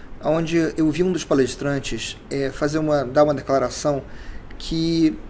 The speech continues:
é, pra mim foi um pouco chocante, né? E, ao meu ver, é um erro grave. Ele comentou que até esse ponto, até onde a gente tá mais ou menos na história,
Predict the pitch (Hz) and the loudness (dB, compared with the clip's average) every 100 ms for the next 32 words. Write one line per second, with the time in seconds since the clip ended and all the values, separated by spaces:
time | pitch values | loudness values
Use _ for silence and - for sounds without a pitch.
0 | - - - 147 185 185 196 - 165 147 | -6 -6 -6 -2 2 4 2 4 2 2
1 | 147 - 143 - 120 120 - 123 131 - | -2 0 -2 -2 -6 -6 -8 -8 -8 -6
2 | - 143 143 139 135 - 156 151 160 165 | -4 -2 0 0 -2 -2 0 2 2 2
3 | 151 147 151 131 127 123 117 - - - | 2 2 4 2 2 0 -6 -12 -16 -16
4 | - - - - - - 220 220 190 117 | -16 -16 -18 -20 -10 -4 2 4 4 4
5 | 160 165 147 - 151 147 143 - - - | 4 6 4 2 4 6 4 -2 -12 -12
6 | - - 160 - 208 196 180 - 127 147 | -10 -4 -4 4 8 8 6 4 0 0
7 | 156 147 - 127 127 151 151 147 131 139 | 2 0 -2 -4 0 2 2 2 -2 -6
8 | 135 - 147 147 135 135 131 127 120 - | -6 2 4 4 0 -2 -2 -4 -6 -4
9 | 143 143 131 127 | 2 4 2 0